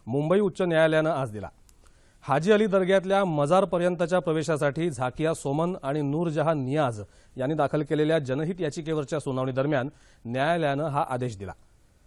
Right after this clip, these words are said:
हाजी अली ट्रस्टनं महिलांच्या प्रवेशावर घातलेली बंदी अवैध असून राज्यघटनेच्या अनुच्छेद चौदा, पंधरा आणि पंचवीसचं उल्लंघन करणारी आहे, असं न्यायालयानं आपल्या निवाड्यात म्हटलं आहे.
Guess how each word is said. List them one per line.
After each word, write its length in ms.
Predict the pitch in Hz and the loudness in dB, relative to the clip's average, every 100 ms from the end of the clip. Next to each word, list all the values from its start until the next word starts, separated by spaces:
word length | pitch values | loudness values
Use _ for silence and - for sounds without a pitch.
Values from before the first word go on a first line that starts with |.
| - - - _ _ - | -20 -20 -20 _ _ -4
हाजी 260 | 135 151 | -2 2
अली 160 | 190 202 | 2 2
ट्रस्टनं 500 | 190 180 175 190 208 214 | 4 2 2 0 0 -2
महिलांच्या 520 | 147 139 160 180 185 | -4 0 2 2 0
प्रवेशावर 460 | 175 156 160 165 165 | 0 0 0 0 0
घातलेली 360 | 135 131 143 151 | 0 -2 -2 -2
बंदी 400 | 131 127 135 180 | -2 -2 0 -2
अवैध 380 | - 127 180 175 | -2 0 2 4
असून 320 | 190 160 135 170 | 2 2 -4 -6
राज्यघटनेच्या 840 | 135 127 139 151 151 160 156 170 | -6 -4 -4 -4 -4 -4 -2 -2
अनुच्छेद 480 | 135 135 147 - 160 | -2 -4 -6 -6 -6
चौदा, 440 | 147 - 123 127 160 | -4 -6 -4 0 0
पंधरा 440 | - 131 123 147 165 | 0 -2 0 0 0
आणि 140 | 143 | -4
पंचवीसचं 640 | - 127 127 175 170 - 190 | -4 -6 -4 -4 -4 -4 -2
उल्लंघन 400 | 147 160 202 220 | 0 0 2 0
करणारी 340 | 208 170 156 | 2 2 2
आहे, 200 | 147 127 131 - - | 2 0 -6 -16 -12
असं 260 | 135 180 160 | -4 -2 0
न्यायालयानं 500 | 143 165 170 156 160 | 2 2 4 2 2
आपल्या 320 | 151 127 151 | -2 -2 -2
निवाड्यात 400 | 147 135 151 156 | 0 0 0 -2
म्हटलं 280 | 123 - 135 | -6 -4 -2
आहे. 360 | 104 85 - | -4 -8 -20